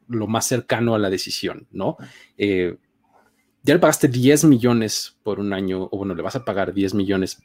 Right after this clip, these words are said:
eh, este año a, eh, a Dalton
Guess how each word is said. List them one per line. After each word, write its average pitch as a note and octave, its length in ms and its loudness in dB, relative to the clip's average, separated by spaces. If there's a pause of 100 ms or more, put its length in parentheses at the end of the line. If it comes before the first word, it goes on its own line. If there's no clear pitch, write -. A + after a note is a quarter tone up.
eh, F#2 320 -2
este - 260 -2
año G2+ 300 0 (100)
a, G#2+ 320 2 (320)
eh, E2 720 -2
a F#2+ 80 -4
Dalton A2 400 0